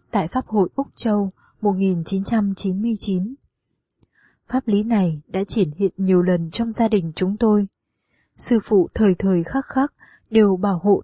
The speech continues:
tôi, Ngài cũng bảo hộ cả cho người nhà tôi.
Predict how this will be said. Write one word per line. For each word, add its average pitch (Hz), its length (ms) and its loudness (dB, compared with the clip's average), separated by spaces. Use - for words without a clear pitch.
tôi, 240 260 4
Ngài 185 400 -2
cũng 202 140 -4
bảo 196 240 -4
hộ 180 220 0
cả 175 240 -4
cho 214 160 -2
người 185 260 -2
nhà 165 240 -4
tôi. 202 300 2